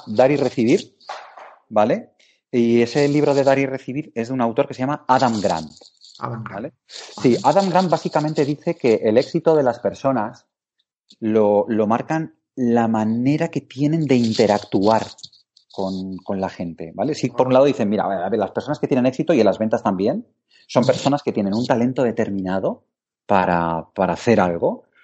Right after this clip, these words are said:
Speaker 1: tie-, eh, eh, ese t-, tiene una experiencia y además ese pelín de suerte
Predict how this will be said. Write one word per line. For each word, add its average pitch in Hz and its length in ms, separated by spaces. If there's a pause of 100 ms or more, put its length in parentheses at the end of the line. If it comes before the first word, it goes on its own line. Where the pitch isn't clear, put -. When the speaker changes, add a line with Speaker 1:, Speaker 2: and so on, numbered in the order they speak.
(180)
Speaker 1:
tie-, 110 140
eh, 104 720
eh, - 160
ese 139 180
t-, - 100
tiene 139 220
una 147 100
experiencia 123 720
y 156 60
además 113 260 (140)
ese 165 200
pelín 156 240
de 139 80
suerte 143 480